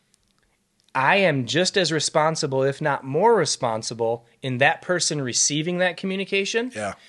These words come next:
Speaker 1: than me giving it.
Speaker 2: No doubt.
Speaker 1: So I, I need to be in tune with, did you, like I said, I, I tell my wife, "Did, what did you hear me say just now?"
Speaker 2: Ooh, so there you go. Right there.
Speaker 1: If
Speaker 2: Ask that question.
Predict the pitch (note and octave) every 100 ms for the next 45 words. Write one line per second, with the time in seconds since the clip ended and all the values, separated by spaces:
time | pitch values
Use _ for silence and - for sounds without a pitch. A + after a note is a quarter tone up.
0 | _ D3 D3+ E3 D3+ D#3 C3 G#2 D#2+ -
1 | _ _ _ _ _ B2 B2 G#2+ F#2+ -
2 | _ _ - C#3+ C3+ C3+ D#3 G#3 - -
3 | B2+ D#3+ F#3 F#3 E3+ D3+ D3 C3 B2+ G3
4 | A#3 E3+ A#2+ A#2+ A#2+ B2 B2 D3+ F#3+ G3+
5 | - _ _ _ _ _ - B2 C3+ D#3+
6 | F3 A#2 B2 A#2+ - D3 C3 D3+ F3+ -
7 | C3 _ _ _ - D#3 F3+ F3+ G3 F#3
8 | E3+ - D#3 C3+ A2+ - G2 - - -
9 | A#2+ A#2+ G#2 - A#2+ C3+ E3+ C3 G2 A#2
10 | _ _ _ A2+ C3+ B2+ A#2+ A2 - _
11 | _ _ _ _ _ _ _ A2+ C3+ -
12 | F3 D3+ B2+ C3+ C3 - E2+